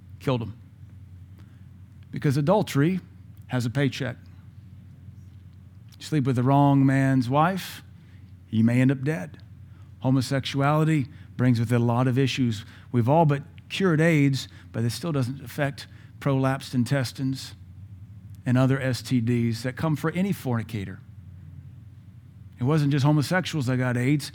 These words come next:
Plenty of straight folks and druggies did too. Because sin is destructive. All sin is destructive. So you see that this sin of Balaam, this doctrine of Balaam, is to teach God's people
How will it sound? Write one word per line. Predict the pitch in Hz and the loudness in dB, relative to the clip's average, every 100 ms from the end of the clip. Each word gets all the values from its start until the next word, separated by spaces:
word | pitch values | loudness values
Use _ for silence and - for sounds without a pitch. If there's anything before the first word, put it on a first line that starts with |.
| - | -14
Plenty | - 196 180 | -4 0 0
of | |
straight | - 208 175 | 0 -4 -4
folks | - 127 - | -4 -6 -2
and | 135 131 | 0 2
druggies | 165 139 107 | 4 2 0
did | 123 117 | -4 -4
too. | 135 131 - - - - - - - - - - - - - - - - | -6 -6 -12 -20 -20 -20 -20 -20 -20 -20 -20 -20 -20 -20 -20 -20 -12 -4
Because | 120 135 117 | -2 -2 -4
sin | - 147 131 139 | 0 2 4 2
is | 139 117 | -2 -4
destructive. | 117 - 151 135 73 69 - - - - - - - | -4 -6 -6 -6 -10 -14 -16 -20 -20 -20 -20 -10 4
All | 185 202 | 6 6
sin | - - 135 113 | 4 -2 0 2
is | 117 98 | 0 -2
destructive. | 110 - 123 113 - 120 - - - - - - - - - - - - - - - - - - - - - - - - - - - - | -8 -8 -8 -10 -12 -14 -16 -20 -20 -20 -20 -20 -20 -20 -20 -20 -20 -20 -20 -20 -20 -20 -20 -20 -20 -20 -20 -20 -20 -20 -20 -20 -20 -12
So | - 139 | 0 4
you | 143 135 | 6 4
see | - 196 | 4 6
that | 160 143 | 6 6
this | 151 - - - - - - - - - - - | 0 0 -10 -18 -20 -20 -20 -20 -20 -20 -20 -12
sin | - 180 170 | -2 4 4
of | 135 117 | 4 4
Balaam, | 156 139 123 | 4 6 4
this | 123 | 2
doctrine | 104 156 147 147 | 2 0 0 0
of | 123 | 0
Balaam, | 135 143 127 | 2 4 4
is | 113 | 2
to | 127 | -4
teach | - 185 170 - | -4 -4 -4 -4
God's | 147 143 - | -2 -2 -2
people | - 151 113 113 | 0 0 -2 -6